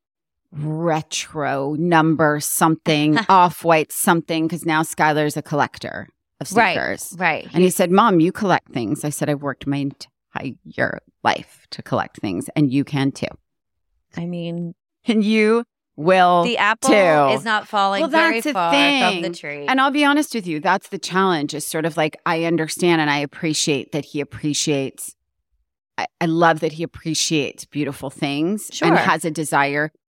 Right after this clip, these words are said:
Speaker 1: and he treats them like gold. Like, things that he has that are meaningful, they're in, like, glass cases, and he doesn't touch them. And, like, you know, so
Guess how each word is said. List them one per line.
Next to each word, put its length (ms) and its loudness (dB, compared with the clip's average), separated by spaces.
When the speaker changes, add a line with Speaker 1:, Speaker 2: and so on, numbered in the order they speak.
Speaker 1:
and 140 -8
he 160 -6
treats 460 -10
them 380 -2
like 340 -4
gold. 340 -2
Like, 160 -6
things 300 -2
that 120 -6
he 60 -6
has 220 -2
that 140 -6
are 220 0
meaningful, 760 0
they're 180 0
in, 300 0
like, 160 -4
glass 440 -2
cases, 640 -4
and 240 -4
he 120 -16
doesn't 260 -8
touch 360 -10
them. 480 -2
And, 120 0
like, 420 -6
you 120 -8
know, 160 -2
so 280 -2